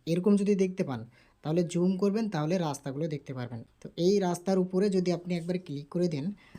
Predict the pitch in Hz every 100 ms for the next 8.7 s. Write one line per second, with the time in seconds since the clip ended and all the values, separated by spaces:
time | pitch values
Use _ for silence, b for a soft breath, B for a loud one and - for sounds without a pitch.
0 | B 147 165 185 208 214 226 151 147 147
1 | - _ 143 160 170 175 190 156 139 151
2 | 254 - B B 147 156 156 151 143 123
3 | 120 123 147 135 180 151 170 170 170 156
4 | 160 175 185 233 147 151 143 139 147 135
5 | 135 135 - 247 _ 180 165 185 196 196
6 | 151 156 156 170 185 185 - 156 151 135
7 | 123 - 117 - _ b b b b 160
8 | 135 123 123 _ 165 165 190